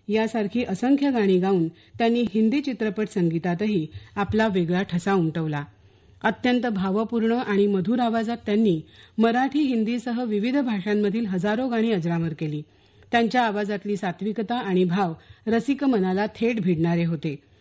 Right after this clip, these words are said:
भारतीय संगीत क्षेत्रातील दैवी आणि सुरेल सुमन असा स्वर आज शांत झाला, अशा शब्दात मुख्यमंत्री देवेंद्र फडणवीस यांनी ज्येष्ठ पार्श्वगायिका सुमन कल्याणपूर यांना श्रद्धांजली अर्पण केली आहे. उपमुख्यमंत्री एकनाथ शिंदे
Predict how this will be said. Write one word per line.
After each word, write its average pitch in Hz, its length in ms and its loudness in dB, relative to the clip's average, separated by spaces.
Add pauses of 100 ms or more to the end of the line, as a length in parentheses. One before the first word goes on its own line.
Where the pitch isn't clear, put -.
(360)
भारतीय 240 480 2
संगीत 240 400 -4
क्षेत्रातील 214 680 -4
दैवी 208 380 0
आणि 226 200 0
सुरेल 214 420 -2
सुमन 202 420 0
असा 202 240 -2
स्वर 220 300 -4
आज 208 160 -2
शांत 185 340 0
झाला, 190 320 2 (400)
अशा 220 260 0
शब्दात 233 420 0
मुख्यमंत्री 214 520 0
देवेंद्र 196 380 0 (100)
फडणवीस 185 500 0 (300)
यांनी 226 280 2
ज्येष्ठ 202 300 -2
पार्श्वगायिका 202 760 -2
सुमन 185 320 0
कल्याणपूर 185 560 -2
यांना 196 300 2
श्रद्धांजली 185 600 0
अर्पण 165 340 -2
केली 156 200 -4
आहे. 151 220 -4 (460)
उपमुख्यमंत्री 226 840 0
एकनाथ 175 340 0
शिंदे 202 360 0